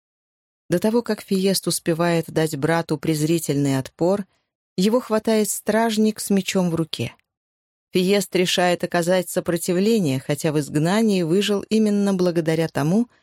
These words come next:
что не действовал сгоряча. Охранник ведет его к стоящему над очагом котлу. Раб поднимает крышку. В затылок Фиесту упирается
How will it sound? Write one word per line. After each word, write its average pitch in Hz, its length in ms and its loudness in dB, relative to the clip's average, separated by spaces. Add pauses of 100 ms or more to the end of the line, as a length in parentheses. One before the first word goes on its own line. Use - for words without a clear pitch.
(240)
что - 200 -2
не 254 160 4
действовал 185 720 -2 (220)
сгоряча. 139 640 -4 (960)
Охранник 185 580 -2
ведет 175 360 -2
его 175 260 0
к - 40 -12
стоящему 175 800 0
над 170 180 0
очагом 165 520 -2
котлу. 143 480 -2 (760)
Раб 185 340 0 (120)
поднимает 180 640 0
крышку. - 580 -6 (840)
В 156 100 0
затылок 190 480 0
Фиесту 185 680 -2
упирается 190 840 -2